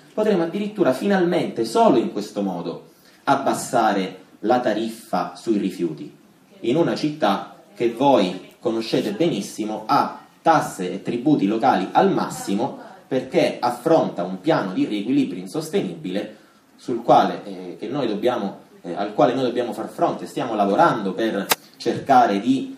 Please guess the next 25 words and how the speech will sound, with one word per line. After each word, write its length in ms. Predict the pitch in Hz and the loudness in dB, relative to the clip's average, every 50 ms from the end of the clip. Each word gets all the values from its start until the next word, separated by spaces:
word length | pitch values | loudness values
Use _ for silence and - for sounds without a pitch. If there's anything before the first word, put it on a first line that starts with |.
| - - | -12 -6
eh, 440 | 107 104 104 101 98 98 95 92 | -2 0 0 0 0 0 -2 -4
in 160 | 92 92 98 101 | -6 -6 -6 0
qualche 320 | - 131 123 117 - 113 | 0 0 0 2 -2 -4
modo 280 | 113 135 139 131 117 107 | -2 -2 -2 0 0 -2
limitarlo, 640 | 113 120 113 110 101 135 143 151 139 - 110 104 | -2 -2 -4 -4 0 2 4 4 4 4 2 -2
modificarlo, 760 | 101 101 101 107 110 - 110 101 123 127 - - 110 104 101 98 | -4 -4 -6 -8 -8 -8 -4 0 0 0 0 0 0 -2 -2 0
correggerlo, 640 | 98 98 - - 127 135 131 95 101 95 95 98 | -2 -2 -2 -2 -2 -2 -2 -2 -2 -2 -2 -2
ammorbidirlo, 760 | 101 101 104 104 104 92 92 92 92 135 147 143 123 110 101 104 | -4 -4 -6 -8 -8 -8 -8 -2 2 4 4 4 4 2 0 0
allungarlo 600 | 104 104 104 104 104 - 113 107 101 104 98 98 | 0 0 -2 -4 -2 -2 -2 -2 0 0 0 0
negli 260 | 98 98 92 98 98 | 0 0 -2 0 -2
anni, 400 | 90 82 82 85 87 87 85 - - - - - | -2 -2 -4 -8 -10 -10 -12 -14 -20 -20 -18 -6
ma 220 | - 135 160 170 160 | 0 2 4 4 6
ad 100 | 160 208 | 6 6
oggi 320 | 208 185 - - 107 110 | 6 6 4 4 0 0
è 100 | 101 - | 0 0
così, 600 | - - 151 151 - - - 87 - - - - - - - | 2 4 4 4 4 2 0 0 -2 -4 -4 -8 -14 -18 -8
è 100 | - 143 | -2 0
una 160 | 151 151 156 | 2 2 2
situazione 580 | 151 - 151 143 139 135 - - 196 170 135 110 | 2 0 -2 -2 -2 -4 0 2 2 2 2 0
che 100 | 107 101 | -4 -6
ci 140 | - - 107 | -6 -6 -6
ritroviamo 800 | 98 107 98 - - - 123 104 90 85 85 90 101 123 127 - - | -4 -4 -2 0 0 0 2 0 0 -2 -4 -6 -4 -6 -6 -4 -6
e 160 | 156 160 - | -6 -6 -2
che 180 | - 175 156 | -2 0 0
dobbiamo 680 | 143 165 151 - 156 190 202 175 - 104 98 90 82 - | 2 0 0 0 4 4 4 4 4 2 -2 -6 -8 -10